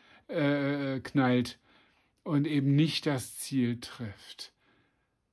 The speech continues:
Nicht ein Wort ist fruchtlos geblieben, leer zurückgekommen, wie das, wie das bei, äh, den Propheten mal heißt. Jedes Wort hat getroffen. Salomo greift hier ein Wort auf, das finden wir schon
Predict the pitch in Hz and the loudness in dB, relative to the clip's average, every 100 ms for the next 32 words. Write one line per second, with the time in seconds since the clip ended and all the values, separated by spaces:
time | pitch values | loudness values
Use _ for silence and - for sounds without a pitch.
0 | _ _ _ _ _ _ _ _ _ _ | _ _ _ _ _ _ _ _ _ _
1 | _ _ - 156 143 - 160 170 151 151 | _ _ -6 -4 -4 -2 0 4 2 0
2 | 139 - - - - 170 - - _ - | -4 -10 -14 -20 -2 0 0 -10 _ 0
3 | 151 147 - 156 135 123 143 139 143 139 | 2 2 -2 -4 -4 0 2 4 4 2
4 | 135 123 - _ _ _ 151 135 147 156 | 0 -4 -10 _ _ _ -4 0 2 4
5 | 165 160 156 - 143 170 156 120 147 143 | 2 0 -4 -2 -2 0 -2 4 6 6
6 | 139 143 135 - - 143 139 120 139 131 | 6 4 2 -4 -4 -2 -2 -2 -2 0
7 | 131 131 127 127 131 131 120 120 147 156 | -2 -2 0 -2 -4 -4 -4 -6 -4 -4
8 | 147 135 127 127 123 - - _ - _ | 0 0 0 0 0 -4 -20 _ -20 _
9 | _ _ _ _ _ 143 156 151 156 - | _ _ _ _ _ -2 -2 0 -4 -6
10 | - 131 139 139 131 123 - 120 - 131 | -6 -4 -4 -6 -8 -10 -8 -10 -8 -10
11 | 123 - 113 _ _ _ _ _ _ _ | -12 -14 -20 _ _ _ _ _ _ _
12 | _ _ _ 127 143 156 151 131 147 156 | _ _ _ 2 4 6 4 6 4 4
13 | - 160 143 139 139 165 160 151 147 139 | 4 2 4 4 6 6 4 0 0 -2
14 | 165 170 151 127 147 139 123 | -2 -2 -2 0 2 2 0